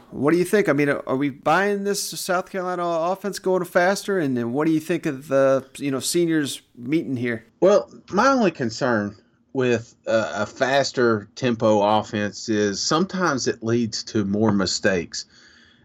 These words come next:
Speaker 2: And when you think of Bentley, efficiency hasn't been his forte. Yeah, I mean, if you look the last three years, he's had fifty-four touchdowns and thirty interceptions. So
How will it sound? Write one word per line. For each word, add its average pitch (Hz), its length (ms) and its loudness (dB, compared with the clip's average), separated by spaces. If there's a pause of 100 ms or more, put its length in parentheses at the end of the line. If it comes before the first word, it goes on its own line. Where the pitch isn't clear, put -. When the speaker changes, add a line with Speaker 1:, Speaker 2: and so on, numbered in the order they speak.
Speaker 2:
And 113 520 2
when 139 160 -2
you 139 100 0
think 190 340 2
of 131 200 0
Bentley, 147 600 0 (360)
efficiency 139 760 2
hasn't 117 480 -4
been 117 280 0
his 110 540 -2 (800)
forte. 113 600 -2 (160)
Yeah, 123 120 0
I 117 40 2
mean, 113 300 0
if 135 200 -2
you 139 80 2
look 170 220 2
the 120 60 -6
last 143 240 2
three 131 160 -6
years, 127 340 -6
he's 110 200 -8
had 107 240 -2 (500)
fifty-four 147 480 -2
touchdowns 117 640 0
and 98 160 -8
thirty 110 280 0
interceptions. 95 720 -6 (680)
So 123 540 4